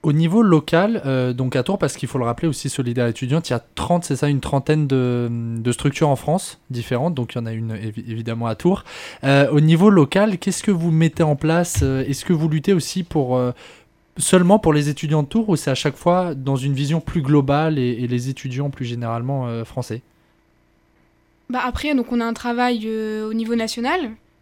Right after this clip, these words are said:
Speaker 2: qu'on essaie d'appliquer. Donc, euh, par exemple, quand il y a des, des, des décisions qui sont prises au niveau national, nous on les applique à Tours.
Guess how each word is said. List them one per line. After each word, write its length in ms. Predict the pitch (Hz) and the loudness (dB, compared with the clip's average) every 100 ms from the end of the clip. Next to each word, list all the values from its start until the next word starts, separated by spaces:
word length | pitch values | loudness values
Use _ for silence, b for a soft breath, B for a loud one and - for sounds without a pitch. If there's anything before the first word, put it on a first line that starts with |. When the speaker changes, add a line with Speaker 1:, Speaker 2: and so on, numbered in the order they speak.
| _ - | _ -4
Speaker 2:
qu'on 100 | 254 | 0
essaie 200 | 247 247 | 0 0
d'appliquer. 520 | 240 240 247 240 277 | -4 -4 -8 -8 -6
Donc, 220 | 226 220 226 | -6 -8 -10
euh, 240 | 220 214 | -10 -10
par 140 | 226 | -8
exemple, 220 | 233 254 240 | -4 -4 -4
quand 120 | 233 | -4
il 60 | |
y 40 | 226 | -4
a 60 | |
des, 180 | 220 226 | -6 -10
des, 460 | 220 220 220 214 208 | -10 -10 -10 -12 -14
des 60 | 214 | -10
décisions 320 | 247 240 262 | -8 -4 -4
qui 100 | - | -4
sont 120 | 247 | -6
prises 180 | 269 247 | -4 -2
au 40 | |
niveau 200 | 240 226 | -2 -2
national, 420 | 233 226 240 240 | -6 -4 -2 -2
nous 120 | 233 226 | -2 -6
on 40 | |
les 160 | 214 214 | -8 -12
applique 220 | 220 208 | -14 -16
à 80 | 196 | -12
Tours. 260 | 302 330 | -10 -10